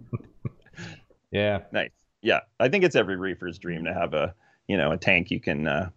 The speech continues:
Speaker 2: put a mask on and jump into
Speaker 1: Yeah.
Speaker 2: in your living room.
Speaker 1: Yeah, no,
Speaker 2: <laughs>
Speaker 1: no, for sure. I, you know, I'm thinking, like, downsizing, you know, in the next few years in terms of, like, I
Speaker 2: Yeah.
Speaker 1: got too much crap to, like, worry about. So, um, I don't know.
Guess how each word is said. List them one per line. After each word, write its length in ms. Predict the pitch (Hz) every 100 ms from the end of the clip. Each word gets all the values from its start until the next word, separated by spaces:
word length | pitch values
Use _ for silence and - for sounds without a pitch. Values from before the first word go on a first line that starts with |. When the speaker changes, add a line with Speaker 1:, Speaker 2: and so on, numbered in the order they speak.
| _
Speaker 2:
put 160 | - -
a 20 |
mask 340 | 95 85 - -
on 200 | 92 82
and 120 | 80
jump 240 | 90 82
into 380 | 82 85 - 73 92
Speaker 1:
Yeah. 200 | - 180 147
Speaker 2:
in 100 | 87
your 80 | 90
living 200 | 87 -
room. 180 | 87 82
Speaker 1:
Yeah, 160 | 139 151
no, 240 | 139 131 147
Speaker 2:
<laughs> 120 | 156
Speaker 1:
no, 160 | 143 139
for 120 | -
sure. 460 | 135 131 123 101 - 113
I, 240 | 120 135 113
you 120 | 139
know, 240 | 131 110 - -
I'm 120 | 170
thinking, 260 | 175 156 135
like, 260 | 120 95
downsizing, 800 | 113 143 160 - 107 101 95 95
you 80 | 113
know, 140 | 98 95
in 80 |
the 80 | 101
next 200 | 95 95
few 160 | - 101
years 440 | 95 92 90 -
in 120 | - -
terms 260 | - 104
of, 80 | 101
like, 260 | 101 98 113
I 60 |
Speaker 2:
Yeah. 100 | 101
Speaker 1:
got 220 | 160 120
too 120 | - 135
much 160 | 117 - -
crap 360 | - 104 107 -
to, 100 | 98
like, 140 | 92
worry 260 | 92 95 95
about. 360 | 90 95 92
So, 400 | - 98 95 92 95
um, 500 | 95 95 95 92 87
I 200 | 82 120
don't 100 | 101
know. 220 | 80 82